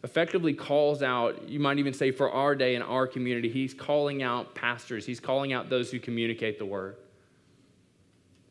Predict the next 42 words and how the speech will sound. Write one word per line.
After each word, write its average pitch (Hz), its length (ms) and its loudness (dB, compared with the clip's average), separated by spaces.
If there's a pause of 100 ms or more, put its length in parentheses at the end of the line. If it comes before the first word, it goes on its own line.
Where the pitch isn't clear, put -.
(380)
He - 80 -20
says, 120 180 -4
"We're 139 60 -4
gonna 147 160 -2
have 143 140 -2
this 123 180 -2
list 127 280 0
of 104 320 -8
pastors 120 540 -4
who 104 140 -10 (320)
they're 127 120 -4
gonna 123 160 0
walk 120 340 2
up 113 200 0
and 80 160 -10
they're 117 60 -8
gonna 120 140 -6
suppose 120 520 0
that 113 140 -4
they've 113 180 0
got 113 180 0
a 104 40 -2
buy 110 440 0
and 110 80 -4
they're 120 80 -2
gonna 113 120 2
walk 117 260 0
to 131 60 -4
the 117 80 -6
front 120 200 0
of 113 60 -2
the 113 60 2
line 113 480 2
and 95 100 -8 (380)
they're 131 120 -2
gonna 123 60 0
say, 127 140 -2
'Jesus, 123 360 -2
did 165 180 0
I 185 100 -2
not 151 320 0 (220)
preach - 680 -6